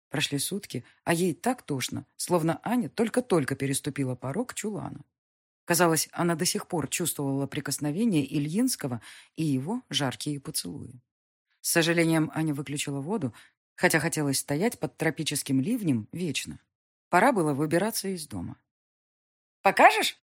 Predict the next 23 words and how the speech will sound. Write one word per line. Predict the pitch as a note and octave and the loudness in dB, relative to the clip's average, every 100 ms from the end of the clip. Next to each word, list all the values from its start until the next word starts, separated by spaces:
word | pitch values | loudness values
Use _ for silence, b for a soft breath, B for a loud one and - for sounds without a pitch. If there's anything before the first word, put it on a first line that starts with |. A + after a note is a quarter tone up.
| - | -4
своего | - D4 C#4+ G#3 - | 6 8 8 8 6
экскурсовода?" | G3+ - A#3 - G#3 F#3 A#2+ A#2+ _ _ _ _ | 2 0 0 2 0 -2 -4 -8 _ _ _ _
нарочито | E3 D#3+ D3 C#3 - | 2 4 4 0 -2
весело | C3 B3+ C#3+ A#2+ | -4 -4 -4 -6
спросила | - C#3 - F#3 F#3 | -8 -8 -6 -8 -10
Ася. | - B2 - - - _ _ _ _ _ _ _ | -8 -6 -6 -10 -18 _ _ _ _ _ _ _
"Он | A#3+ F4 A4 F#4+ | 6 8 8 6
не | D#4 | 6
мой!" | G3 F#3+ G3 - _ _ _ _ - | 6 6 2 -4 _ _ _ _ 0
перекрикивая | G#3 G#3 F#3+ F3 E3 E3 E3 | 2 4 2 0 2 2 2
гудение | D#3+ D#3+ D#3 D3 | 0 -2 -2 -2
фена, | C#3+ - C4 F#3 | -4 -2 -2 -2
фыркнула | - - G#3+ F#3+ G3+ F#3+ - | -6 -8 -6 -4 -4 -6 -6
Аня. | B2+ G#2 A#2 _ _ _ _ _ _ _ - | -6 -6 -12 _ _ _ _ _ _ _ 2
"Ну, | F#4 A4+ F#4 | 6 8 10
это | B3+ D4 | 10 8
пока. | D#4 F3+ - G3 C4+ - _ _ - | 8 6 6 6 4 -2 _ _ 4
А | F4 | 6
там | F4+ E4+ D#4+ | 10 10 10
кто | - F#4 | 6 2
знает", | F4+ E4+ B3 A3 A#3 _ _ _ _ | 4 8 8 8 2 _ _ _ _
подмигнула | - G3+ G3 F3+ E3+ D3 | -4 0 0 0 0 2
розоволосая. | D#3 D3+ D#3+ F#3 D3 A2 - C3 | 0 0 -2 -4 -4 -8 -10 -16